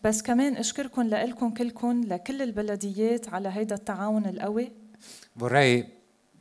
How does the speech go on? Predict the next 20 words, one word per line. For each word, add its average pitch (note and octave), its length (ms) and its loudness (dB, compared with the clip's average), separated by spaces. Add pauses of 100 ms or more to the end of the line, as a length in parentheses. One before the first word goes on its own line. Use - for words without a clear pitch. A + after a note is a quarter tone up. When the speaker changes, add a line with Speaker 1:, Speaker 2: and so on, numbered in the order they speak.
(320)
Speaker 2:
permettetemi B2 640 2
due A#2 140 2
ringraziamenti A2+ 680 -2
particolari. G#2 760 0
Uno C3+ 400 4
Speaker 1:
بس - 240 2
اسمحوا C4 500 -2
لي A#3+ 140 2
بأعمل، G#3 720 0
آه، F#3 360 -4 (340)
أقدم G#3+ 640 -2
شكرين A3+ 600 0
خاصين. G3 640 -8 (160)
Speaker 2:
uno B2 220 2
per G#2 140 0
c-, - 140 -14 (220)
per G2+ 140 -4
certo A2 440 2
a - 120 -8
Fadi. C3 440 2